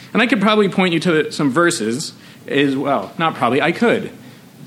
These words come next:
But what does Jesus, we, we always need to be careful that we're reading the verses. What does this verse mean? What is Jesus getting at? In a, in a superficial reading,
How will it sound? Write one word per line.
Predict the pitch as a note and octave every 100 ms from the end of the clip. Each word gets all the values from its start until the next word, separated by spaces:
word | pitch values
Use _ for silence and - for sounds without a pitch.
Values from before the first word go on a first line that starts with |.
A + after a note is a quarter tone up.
| - -
But | G#3 G#3+ -
what | F3+ B3+
does | E4+
Jesus, | G3 F3 A#3+ A3 G#3+
we, | C#3+ G3+
we | G3 A3
always | A3+ D4 B3
need | A#3+ A3
to |
be | G#3 G3+
careful | - G3+ F#3
that | D#3+ D#3
we're | D#3+
reading | C3 F#3 A#3+ B3
the | A#3
verses. | E3 F3 F3 D3 A#2+
What | C#3+ G#3+
does | A3+ F#3
this | B2 F3+ D#3
verse | E3 D#3+
mean? | D#3+ C3+
What | E3
is | A3+ D3+
Jesus | F#3 F#3+ C#3
getting | E3+ F3
at? | A2+ B2+ C#3
In | E3
a, | E3
in | D#3 D#3+
a | E3+ D#3
superficial | D3 - A#3 B3+ B3 A3 F3
reading, | G3 A#3+ C#3 D#3+